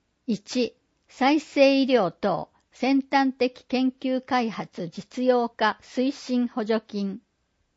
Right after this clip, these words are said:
二、成長産業ファンドサポート補助金。若者起業家チャレンジ補助金の創設。商工会議所と連携した中小企業等の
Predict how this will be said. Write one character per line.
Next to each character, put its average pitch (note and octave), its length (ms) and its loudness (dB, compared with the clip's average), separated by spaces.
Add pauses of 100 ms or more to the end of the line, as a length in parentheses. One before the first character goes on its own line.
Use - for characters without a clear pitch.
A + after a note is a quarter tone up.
(500)
二、 A#3+ 280 4 (380)
成 C4+ 320 4
長 C4 280 2
産 B3+ 380 0
業 B3 220 0
フ B3 140 -4
ァ A#3+ 80 0
ン G3+ 140 -4
ド D3 220 -6 (140)
サ G3 180 -4
ポ C4 220 2
ー C4+ 40 -2
ト B3+ 160 -2
補 B3 140 -2
助 B3 200 -2
金。 D3+ 320 -10 (880)
若 G#3 280 0
者 C4 280 2
起 A#3+ 200 -8
業 A#3+ 240 0
家 G#3+ 300 -4 (160)
チ - 120 -6
ャ G#3+ 60 0
レ B3+ 120 2
ン C#4 120 2
ジ C#4+ 120 -4
補 C4 160 -4
助 C4 180 -2
金 F3+ 300 -6
の D3 160 -6
創 G#3+ 320 -6
設。 F#3+ 560 -8 (1120)
商 C#4+ 300 4
工 C#4 300 4
会 A#3+ 300 0
議 A#3 120 -2
所 A3+ 180 -2
と E3+ 340 -6
連 A#3+ 300 -2
携 A3+ 280 0
し - 120 -12
た G3 240 -4 (340)
中 D4 220 2
小 C#4 340 0
企 C#4 200 -4
業 A3 240 0
等 A3 320 -4
の E3 280 -6